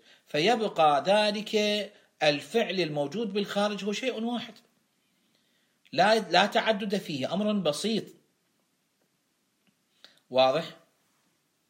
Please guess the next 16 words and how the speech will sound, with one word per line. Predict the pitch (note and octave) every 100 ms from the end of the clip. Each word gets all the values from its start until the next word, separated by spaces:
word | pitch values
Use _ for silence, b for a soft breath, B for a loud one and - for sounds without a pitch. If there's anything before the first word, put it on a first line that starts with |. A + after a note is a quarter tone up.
| _ _ _
هذا | - F#3+ D#3 E3
اللي | E3 C3 A#2+
ذكر | C#3 D3+ C#3+ C#3
م-، | C3+ B2+
ماذا؟ | C3 B2+ C#3+
صاحب | - D3 D3 F#3
الكفاية. | F3+ - A2+ G2 F#2 - B B B A3+
أما | B3 A3+
بالنسبة | F#3 E3+ F#3 F3 D#3
إلى | D3+ C3
المحقق | B2 A#2 E3+ E3 E3+ D3
النائيني | D3 C#3 A#2+ C3+ C3+
كما | - C3 A#2
ذكرت | A2 - D#3 E3+
لكم | D3+ D#3 C3+
أحبائي، | D3+ B2 B2+ B2+ C3+